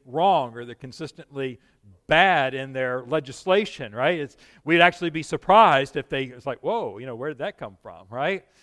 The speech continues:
So consistency, as we're gonna see, i-, is a little bit more,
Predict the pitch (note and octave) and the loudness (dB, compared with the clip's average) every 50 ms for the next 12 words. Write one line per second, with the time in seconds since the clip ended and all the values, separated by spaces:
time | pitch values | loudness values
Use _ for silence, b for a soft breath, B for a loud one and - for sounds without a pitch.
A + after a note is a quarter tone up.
0 | b b b b b b b - F#3 F3 - - F#3+ F3 - - - D4 D4 - | b b b b b b b -6 -6 -6 -6 -6 -12 -12 -12 -8 -8 -8 -8 -8
1 | - - G#3+ F3 - - F3+ D#3+ D#3 D#3+ D3 C3+ B2+ - E3 E3 D3 D#3 C#3+ B2+ | -8 -10 -10 -10 -10 -8 -6 -6 -6 -6 -8 -12 -14 -12 -12 -12 -10 -12 -12 -14
2 | - - G3 G3 F3 D#3 C#3+ - b b b b b b b D#3+ D#3+ C#3+ E3 E3 | -12 -8 -6 -6 -4 -6 -8 -12 b b b b b b b -14 -14 -10 -10 -10
3 | D3 D3 D#3 E3 G#3 C4+ C4+ B3 A#3 A3 - D#3+ D#3 F3 F#3+ F#3 D3 A#2+ G#2+ G#2 | -10 -10 -10 -4 -4 -4 -2 -2 -4 -6 -6 -8 -12 -10 -8 -6 -6 -6 -6 -8